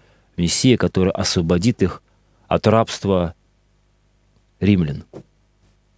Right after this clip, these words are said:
Они были рабами у римлян, в порабощении находились. Они этого ждали.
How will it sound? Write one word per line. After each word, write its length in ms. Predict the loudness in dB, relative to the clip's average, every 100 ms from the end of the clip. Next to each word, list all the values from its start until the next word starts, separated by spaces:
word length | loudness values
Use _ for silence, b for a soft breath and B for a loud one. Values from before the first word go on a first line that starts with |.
| _ _ _ _ _ _ _ -6
Они 220 | -2 0
были 140 | 0
рабами 420 | 2 2 4 4
у 80 | 2
римлян, 360 | 2 0 -2 -4
в 40 |
порабощении 720 | -2 0 0 0 2 2 2
находились. 640 | 0 -4 -6 -6 -8 -10 -14 _ _
Они 220 | -2 0 0
этого 200 | 0 -2
ждали. 520 | -2 -2 -4 -8